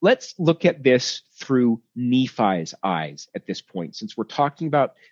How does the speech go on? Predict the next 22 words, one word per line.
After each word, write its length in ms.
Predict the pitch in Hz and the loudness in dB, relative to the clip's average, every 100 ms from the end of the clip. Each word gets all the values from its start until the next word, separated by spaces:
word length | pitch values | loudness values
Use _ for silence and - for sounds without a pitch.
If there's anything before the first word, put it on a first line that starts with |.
| - | -6
looking 320 | 127 131 147 | -2 -2 -2
at 180 | 131 _ _ - | -4 _ _ -4
First 240 | 151 139 | -2 -2
Nephi 260 | 131 - 117 | -6 -4 -6
three 180 | - 127 | -6 -8
seven 320 | - 95 95 | -4 -4 -4
through 160 | - | -8
different 360 | 92 98 117 - | -8 -8 -8 -8
eyes. 400 | 92 80 80 104 _ - - _ - | -6 -6 -8 -14 _ -20 -20 _ -2
Nephi 840 | 160 277 - 185 139 127 175 - _ _ _ | 2 2 4 4 4 4 0 -4 _ _ _
was 380 | 160 190 185 - _ | 4 4 4 0 _
there. 540 | 147 143 180 302 156 107 | -2 4 6 6 2 0
He 220 | - 240 | 4 4
was 180 | 269 - | 6 2
seeing 580 | - - 262 254 208 | 2 4 6 8 4
all 300 | 190 185 180 | 4 6 6
of 160 | 208 170 | 4 6
this 260 | 143 151 - | 4 4 -6
that 160 | 151 | -2
was 140 | 180 151 | -2 0
going 340 | 135 147 180 | 0 2 2
on. 340 | 254 196 104 | 2 2 0